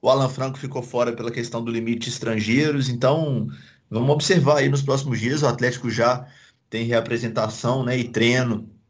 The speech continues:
né, no dia de hoje. A gente tá gravando aqui na manhã dessa sexta-feira, o Galo treina no período da tarde, então vamos observar os treinos aí, esses dois treinos que o Atlético vai ter, né, sexta e sábado, pra ver como que o Cuca vai armar esse time pra enfrentar o América.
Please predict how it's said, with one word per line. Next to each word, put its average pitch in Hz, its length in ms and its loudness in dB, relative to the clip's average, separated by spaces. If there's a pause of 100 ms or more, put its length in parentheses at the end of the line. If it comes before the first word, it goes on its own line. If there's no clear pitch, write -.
(360)
né, 104 300 4
no 117 140 2
dia 110 200 -2
de 107 160 0
hoje. 127 220 6
A 139 40 2
gente 113 160 -4
tá 117 80 -2
gravando 107 380 0
aqui 107 220 -6
na 107 100 -4
manhã 107 500 -4 (320)
dessa 107 260 0
sexta-feira, 113 640 0
o 113 40 0
Galo 113 200 4
treina 113 300 -6
no 110 80 -8
período 110 320 -4
da 127 140 2
tarde, 135 580 0 (360)
então 120 580 -2
vamos 139 200 2
observar 139 420 2
os 139 100 0
treinos 127 380 -4
aí, 120 160 4
esses 117 240 -4
dois 139 240 4
treinos 120 260 -2
que 117 60 -2
o - 20 -4
Atlético 107 320 -4
vai 107 140 0
ter, 127 160 -2
né, 135 100 -2
sexta 113 300 -4
e 127 40 -8
sábado, 135 440 2
pra 143 120 0
ver 135 140 -2
como 135 220 -2
que 135 80 -4
o 127 40 -4
Cuca 135 240 -6
vai 127 140 2
armar 117 240 0
esse 117 160 -4
time 113 240 -6
pra 117 120 -4
enfrentar 117 360 -2
o 127 60 4
América. - 420 -4